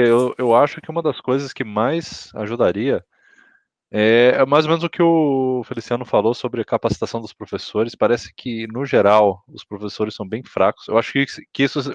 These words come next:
geraria um impacto maior do que a gente mexer na, nas disciplinas. Porque você pode mexer nas disciplinas, mas se o professor continua fraco, é, não, não vai passar, né, a, a mensagem ali.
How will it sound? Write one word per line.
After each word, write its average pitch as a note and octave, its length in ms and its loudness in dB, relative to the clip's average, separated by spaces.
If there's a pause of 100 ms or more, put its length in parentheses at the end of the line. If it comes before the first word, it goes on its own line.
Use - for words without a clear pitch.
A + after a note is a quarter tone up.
(100)
geraria B2 340 4
um C#3+ 80 -2
impacto A#2 720 -2 (800)
maior A2+ 500 6
do D#3 120 -4
que - 80 0
a D3 40 4
gente C#3 220 -6
mexer C3 180 -12
na, B2+ 160 -6
nas B2 240 -4
disciplinas. G#2 640 -8
Porque - 200 -14
você - 100 -10
pode E3 160 2
mexer E3 180 -6
nas C3+ 120 -4
disciplinas, C#3 580 -4
mas A#2 180 -6
se - 60 -10
o A#2 60 -10
professor B2 320 -4
continua A#2+ 440 -8
fraco, - 560 -2 (920)
é, - 200 -14
não, B2+ 300 -6
não B2+ 140 -4
vai A2+ 160 4
passar, G#2+ 440 2
né, G2+ 140 0
a, - 580 -2
a - 40 -14
mensagem G#2 640 0
ali. G2 200 -2